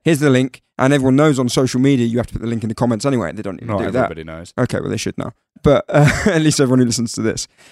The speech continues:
Speaker 1: So you've got that time. Whatever time you have, a lot of that has to go towards the one thing that no one else will do for you, no platform will do for you,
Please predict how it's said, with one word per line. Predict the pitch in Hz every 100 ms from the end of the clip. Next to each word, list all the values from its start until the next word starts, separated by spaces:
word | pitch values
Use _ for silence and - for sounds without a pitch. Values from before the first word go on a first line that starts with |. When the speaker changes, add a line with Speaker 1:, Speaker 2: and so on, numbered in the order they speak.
| _ _
Speaker 1:
So | - 170 151 147 - _ _ -
you've | 139 135
got | 151 165
that | - -
time. | - 123 117
Whatever | 123 151
time | 135 135 127
you | 117
have, | 113 123 101 -
a | 117
lot | 123 135
of | 113
that | 113 107
has | 113 -
to |
go | 110 110
towards | - 107 101 104 - - -
the | 107
one | 120 120
thing | - 101
that | 92 - _
no | 120 120
one | 120 113
else | 98
will | 95
do | 104
for | 87
you, | 98 104
no | 123
platform | - 127 - -
will | -
do | 107
for | - 101
you, | 98